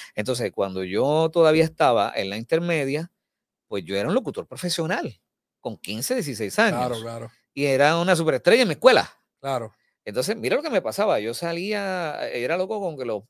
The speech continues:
Speaker 1: maestros no llegaran porque yo arrancaba entonces a mediodía de la escuela y estaba, eh,
Speaker 2: Más temprano en
Speaker 1: mu-,
Speaker 2: la
Speaker 1: muchas
Speaker 2: emisora.
Speaker 1: veces, muchas veces, sí, claro, me metía en la, y, o sea, y cuando llegaba al otro día, porque no hay internet.
Speaker 2: No, claro, no,
Speaker 1: Al
Speaker 2: por
Speaker 1: otro
Speaker 2: eso.
Speaker 1: día, los panas de la escuela me decían, "Te oí,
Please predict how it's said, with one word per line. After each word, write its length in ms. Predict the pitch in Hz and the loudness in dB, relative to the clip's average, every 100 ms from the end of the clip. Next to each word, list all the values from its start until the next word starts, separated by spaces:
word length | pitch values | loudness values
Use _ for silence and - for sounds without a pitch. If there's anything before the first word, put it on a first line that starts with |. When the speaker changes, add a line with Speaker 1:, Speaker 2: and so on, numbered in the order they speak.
| _ | _
Speaker 1:
maestros 320 | 98 - 160 | -12 -10 -8
no 100 | 156 | -4
llegaran 500 | 175 180 156 175 180 _ _ _ _ - | -2 0 0 -2 -10 _ _ _ _ -14
porque 340 | 92 - 98 | -14 -8 -6
yo 140 | 90 104 | -2 -2
arrancaba 400 | 110 120 127 127 | -2 -6 -4 -4
entonces 240 | 117 131 | -6 -8
a 40 | 143 | -6
mediodía 360 | 131 131 123 131 | -2 0 2 0
de 60 | |
la 40 | 131 | 0
escuela 500 | - 135 135 165 - | -2 -2 -2 -4 -8
y 100 | - | -12
estaba, 640 | 101 - 98 110 123 113 78 _ _ - | -10 -6 -2 0 0 -2 -8 _ _ -16
eh, 180 | 82 - | -14 -10
Speaker 2:
Más 120 | 131 | -6
temprano 380 | 156 143 147 147 | -2 0 4 4
en 60 | 143 | 4
Speaker 1:
mu-, 40 | |
Speaker 2:
la 40 | 139 | 2
Speaker 1:
muchas 200 | 135 208 | 2 2
Speaker 2:
emisora. 180 | - 226 | 2 2
Speaker 1:
veces, 120 | 220 | 0
muchas 340 | 143 135 160 175 | -4 -8 -4 -2
veces, 360 | 165 - 196 185 | -2 -2 -6 -8
sí, 160 | - 180 | -12 -10
claro, 300 | 220 214 104 _ _ _ _ | -8 -8 -10 _ _ _ _
me 80 | 110 | -8
metía 200 | 104 110 | -6 -4
en 60 | 131 | -4
la, 60 | 180 | -4
y, 180 | 107 104 | -6 -10
o 100 | 120 | -6
sea, 240 | - 139 - _ _ _ | -2 -2 -4 _ _ _
y 80 | 110 | -10
cuando 200 | 120 120 | -8 -4
llegaba 260 | 120 151 | 0 2
al 60 | 180 | 2
otro 180 | 226 226 | 4 2
día, 340 | 220 190 196 _ _ | 4 0 -2 _ _
porque 180 | - 98 | -12 -4
no 60 | |
hay 60 | 135 | -2
internet. 460 | 185 214 180 190 104 _ _ _ | 0 0 0 -4 -6 _ _ _
Speaker 2:
No, 120 | - 147 | -8 -2
claro, 300 | 156 190 262 | 4 6 6
no, 80 | 131 | 4
Speaker 1:
Al 100 | 135 | 2
Speaker 2:
por 80 | 156 | 2
Speaker 1:
otro 140 | 196 | 2
Speaker 2:
eso. 40 | 262 | 2
Speaker 1:
día, 360 | 226 254 302 185 | 0 -4 -4 -4
los 160 | 160 | -4
panas 280 | - 185 254 | -2 -2 -2
de 60 | 254 | -4
la 60 | |
escuela 320 | 185 233 262 240 | -2 -2 -2 -2
me 80 | 185 | -2
decían, 280 | 170 226 | -2 -4
"Te 140 | - 269 | 2 8
oí, 400 | 277 339 311 247 | 8 8 2 -2